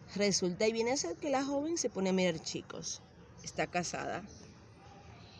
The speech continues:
Eh, son casi once, son casi once años de matrimonio con un individuo mayor a ella.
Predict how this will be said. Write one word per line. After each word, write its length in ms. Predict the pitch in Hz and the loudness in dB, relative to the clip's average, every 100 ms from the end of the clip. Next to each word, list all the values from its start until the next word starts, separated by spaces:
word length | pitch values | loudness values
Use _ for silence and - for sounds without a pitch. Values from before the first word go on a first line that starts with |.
| - - - - - - - - - - | -20 -20 -20 -20 -20 -20 -20 -20 -8 2
Eh, 360 | 175 175 170 165 | 4 6 6 6
son 200 | 180 175 | 4 6
casi 300 | 180 - 196 | 4 8 6
once, 440 | 190 226 208 202 - - | 8 6 6 4 -2 -4
son 220 | - 185 | 0 2
casi 260 | 175 180 196 | 2 2 0
once 320 | 196 208 220 | 2 2 2
años 240 | 196 190 208 | 2 4 4
de 80 | |
matrimonio 600 | 185 151 139 127 95 90 185 - | 2 0 -4 -6 -4 -4 -6 0
con 160 | 165 170 | 2 4
un 180 | 185 208 | 4 4
individuo 560 | 233 254 240 208 226 466 - - - - - - - - - | 4 4 6 8 8 2 -6 -16 -16 -16 -16 -18 -18 -16 -4
mayor 300 | 170 170 185 | 2 6 8
a 140 | 208 | 8
ella. 360 | 190 180 170 | 8 8 6